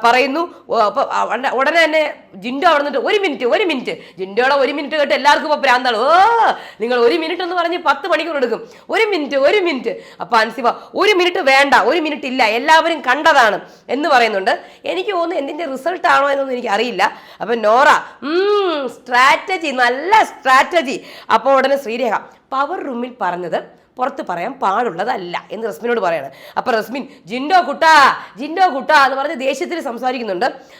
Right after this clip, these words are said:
അൻസിബ പറയുന്നുണ്ട്, "നിങ്ങളത് സ്റ്റേജിൽ കയറി പറയുമ്പോൾ പറയണമായിരുന്നു, അപ്പ പറയണമായിരുന്നു."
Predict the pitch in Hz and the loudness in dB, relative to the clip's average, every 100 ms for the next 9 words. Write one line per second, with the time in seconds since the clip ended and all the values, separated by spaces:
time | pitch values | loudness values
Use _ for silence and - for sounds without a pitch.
0 | - 240 277 311 339 277 269 254 220 - | -10 -8 -6 0 0 2 -2 -2 -4 -6
1 | - - 269 339 370 311 339 - 277 277 | -20 -8 -4 -2 2 2 0 -10 -4 0
2 | 320 339 370 381 330 302 302 330 269 262 | 4 4 2 -4 0 2 2 -2 -2 0
3 | 302 285 320 285 302 330 339 330 302 277 | 0 0 -2 2 4 4 4 4 4 2
4 | 220 180 - - - 247 - - 392 392 | -4 -6 -16 -12 -2 -2 -2 2 2 4
5 | 339 330 311 294 262 226 185 - | 2 4 4 2 0 -2 -6 -10